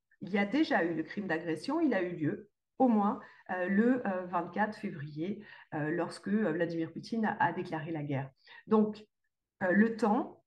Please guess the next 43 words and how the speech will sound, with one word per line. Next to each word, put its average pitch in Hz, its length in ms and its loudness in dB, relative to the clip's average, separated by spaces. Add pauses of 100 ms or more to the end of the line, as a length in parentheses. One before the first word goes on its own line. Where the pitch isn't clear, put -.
est 196 120 -8
très 247 360 0
important 208 800 -4
parce 208 240 0
que 196 380 -2 (180)
grâce 208 340 0
à 294 40 0
l'agression, 269 540 0
on 220 100 -2
peut 208 100 -2
avoir 208 200 0
un 202 80 2
procès 208 320 -2
à 208 80 0
court - 380 -6
terme. 143 360 -4 (300)
On 180 120 -6
aura 170 180 2
ensuite 190 360 -2
des 185 100 -2
procès 170 360 -4
à 143 100 2
long 214 220 4
terme 196 440 2
pour 185 120 -2
les 160 180 -4
autres 208 220 -4
crimes, 196 360 -4 (280)
mais 185 100 -4
le 202 100 4
crime 311 240 4
d'agression 196 580 -2 (240)
est 196 80 -2
vraiment 220 300 4
un 202 60 4
crime 233 260 -2
que 220 120 0
l'on 180 140 -2
peut 202 140 -6
juger 180 380 0
à 196 160 0 (280)
court - 280 -2
terme 240 440 2